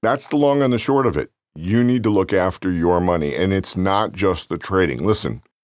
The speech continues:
there are a million guys out here telling you how to trade, how long to keep your trade, how long to, when to, when to cut your risk, when to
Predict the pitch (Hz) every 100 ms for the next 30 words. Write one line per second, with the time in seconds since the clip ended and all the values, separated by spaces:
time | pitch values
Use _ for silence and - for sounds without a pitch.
0 | _ - 135 135 120 120 120 113 107 98
1 | 98 90 87 82 85 - 104 101 98 87
2 | 82 76 90 90 82 - 85 67 50 -
3 | _ 90 95 98 98 101 95 123 117 117
4 | 80 - 80 69 62 80 92 95 95 92
5 | 98 95 90 90 98 - 95 73 76 90
6 | 95 107 - - 98 95 90 - - 92
7 | 98 - 98 98